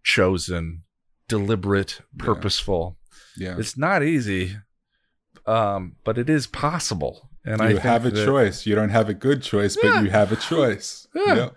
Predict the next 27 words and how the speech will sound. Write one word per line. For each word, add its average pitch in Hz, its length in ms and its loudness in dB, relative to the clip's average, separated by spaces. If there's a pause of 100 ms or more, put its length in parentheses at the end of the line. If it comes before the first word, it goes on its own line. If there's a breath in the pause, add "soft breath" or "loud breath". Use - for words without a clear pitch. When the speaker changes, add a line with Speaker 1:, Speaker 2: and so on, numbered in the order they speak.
(200 soft breath)
Speaker 2:
absolutely. 110 680 0
Speaker 1:
To, - 80 -10
to, 156 560 -2 (280)
to, 143 480 -4 (680)
I 127 60 -2
mean, 127 140 0
that 143 140 0
may, 135 180 -2
it, 131 220 -12 (160)
maybe 123 380 0
that's 120 260 0
what - 160 -6 (180)
free 135 500 -4
will 151 300 -2
is, 127 480 -6
is 110 440 0
Speaker 2:
Mm-hmm. 101 120 -6
Speaker 1:
the, 101 680 2 (680)
um, 95 480 0 (1120)
uh, 113 120 4 (200)
on 120 240 2
a 123 80 2
long 120 400 0
enough, 107 540 -4 (440)
uh, 98 600 2 (100)
timeline. 95 720 -4
Speaker 2:
Mm-hmm. 101 180 -8